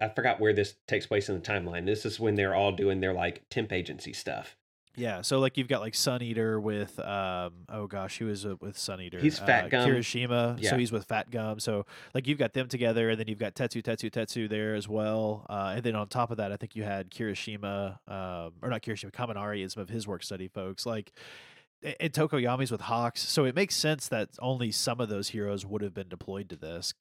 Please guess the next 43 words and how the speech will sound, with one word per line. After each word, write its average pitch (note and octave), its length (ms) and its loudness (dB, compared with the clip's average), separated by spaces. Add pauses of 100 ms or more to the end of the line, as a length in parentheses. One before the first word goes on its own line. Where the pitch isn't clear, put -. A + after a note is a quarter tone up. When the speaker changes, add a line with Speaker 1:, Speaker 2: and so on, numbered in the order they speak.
Speaker 1:
Yeah, G3+ 280 0
but E3+ 220 -2
not F3 240 2
everyone E3+ 840 4
in D3 180 6
one C#3 260 4
A C#3+ 220 4
that C3+ 180 4
we B2 140 2
see C3+ 380 0
on C3 180 2
a C3+ 60 4
team B2 320 0
is G#2 160 0
with A#2+ 320 -2
the A2+ 180 0
person A2+ 440 0
that G2+ 140 0
they G#2 120 2
were F#2+ 140 2
interning G#2 600 0
with F2+ 260 -4
either. - 460 -8 (960)
And B2+ 100 6
Speaker 2:
Are C3 40 6
they C#3 60 12
Speaker 1:
then, C3+ 120 10
Speaker 2:
not? B2+ 180 4
Speaker 1:
and C3+ 100 8
then C#3 80 8
Speaker 2:
'Cause D3 140 4
Ochako D3+ 500 4
and B2 100 -4
Sue F3 320 2
is, G#2+ 200 0
are G#2+ 240 0
with A2 140 0
the - 60 -10
Dragon G#2+ 360 -4
Girl, E2+ 360 -6
the G2 120 -8
Dragon G#2+ 320 -6
Lady. E2+ 320 -8